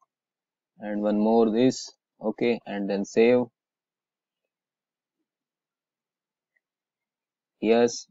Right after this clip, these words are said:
okay, now, uh, go here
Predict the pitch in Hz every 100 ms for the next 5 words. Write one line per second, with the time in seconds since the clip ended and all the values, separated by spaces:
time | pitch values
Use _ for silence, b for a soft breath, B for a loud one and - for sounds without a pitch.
0 | - 110 - 123 107 104 107 110 110 -
1 | _ _ _ _ _ _ _ _ _ _
2 | _ _ 110 104 101 101 98 B - _
3 | _ _ _ _ _ _ _ 113 101 110
4 | 107 110 123 123